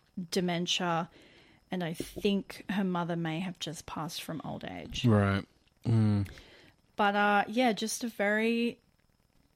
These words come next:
Speaker 1: horrifying, this poor woman basically suffered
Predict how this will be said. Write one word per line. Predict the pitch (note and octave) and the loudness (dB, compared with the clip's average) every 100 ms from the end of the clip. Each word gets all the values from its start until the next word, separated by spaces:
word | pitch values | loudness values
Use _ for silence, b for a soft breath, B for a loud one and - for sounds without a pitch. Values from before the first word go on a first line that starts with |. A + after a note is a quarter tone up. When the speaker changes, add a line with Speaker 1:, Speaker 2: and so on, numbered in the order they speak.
| _ _ - | _ _ -10
Speaker 1:
horrifying, | A3 - G3+ G3 G3+ G3+ F#3+ F#3 F3+ F3+ F3 E3+ E3+ F3+ b _ _ _ _ _ _ _ _ _ | -8 -4 0 0 -2 -4 -4 -2 -2 -4 -6 -6 -6 -8 b _ _ _ _ _ _ _ _ _
this | G#3+ - | -8 -8
poor | - G#3+ G3 F#3+ | -6 0 2 2
woman | F#3+ F3+ F3+ | -2 -2 -2
basically | F3+ F3+ - G3 - F3+ E3+ E3+ b b b b b | -2 -2 -4 -6 -4 -4 -4 -6 b b b b b
suffered | - - - F#3 - F3 - E3+ F#3 | -6 -2 0 0 -2 -2 -2 -2 -6